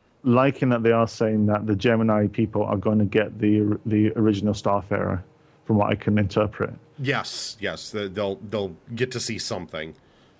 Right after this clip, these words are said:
Speaker 1: Um,
Speaker 2: And then,
Speaker 1: chat's
Speaker 2: um,
Speaker 1: go on.
Speaker 2: I, I think the, the Saber.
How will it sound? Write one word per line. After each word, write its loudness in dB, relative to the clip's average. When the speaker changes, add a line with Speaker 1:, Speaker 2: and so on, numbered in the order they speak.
Speaker 1:
Um, 6
Speaker 2:
And 4
then, -4
Speaker 1:
chat's 0
Speaker 2:
um, -12
Speaker 1:
go 4
on. 0
Speaker 2:
I, -2
I 0
think -4
the, -2
the -8
Saber. -4